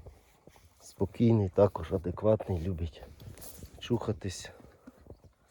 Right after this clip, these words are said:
Вони собі з Кароліною гасають, дражняться, граються. Він є в мене також на продаж.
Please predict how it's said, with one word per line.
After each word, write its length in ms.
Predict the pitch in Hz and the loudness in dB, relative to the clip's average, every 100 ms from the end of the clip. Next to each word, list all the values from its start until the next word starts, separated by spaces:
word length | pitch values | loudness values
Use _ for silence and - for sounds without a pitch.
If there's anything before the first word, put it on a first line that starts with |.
| _ _ - - _ _ _ - | _ _ -20 -20 _ _ _ -20
Вони 180 | 90 87 | -16 -16
собі 220 | - - | -18 -20
з 100 | 82 | -14
Кароліною 680 | - 85 85 87 82 82 82 | -10 -8 -6 -6 -6 -6 -6
гасають, 560 | 85 - 101 101 98 | -8 -4 0 0 -2
дражняться, 680 | 87 85 85 101 101 - 92 85 | -6 -10 -8 -6 -6 -6 -12 -8
граються. 560 | 90 95 95 95 95 92 - - - _ - - _ - - - - - _ _ - _ _ _ _ - | -4 -4 -4 -8 -14 -16 -18 -20 -20 _ -20 -20 _ -14 -14 -18 -20 -20 _ _ -20 _ _ _ _ -4
Він 180 | 113 107 | -2 2
є 140 | 107 | 2
в 60 | 104 | 4
мене 280 | 104 98 92 | 2 2 0
також 440 | 95 - 92 - | -2 -4 -8 -8
на 100 | 90 | -6
продаж. 520 | - 123 120 117 - | -2 0 0 -2 -6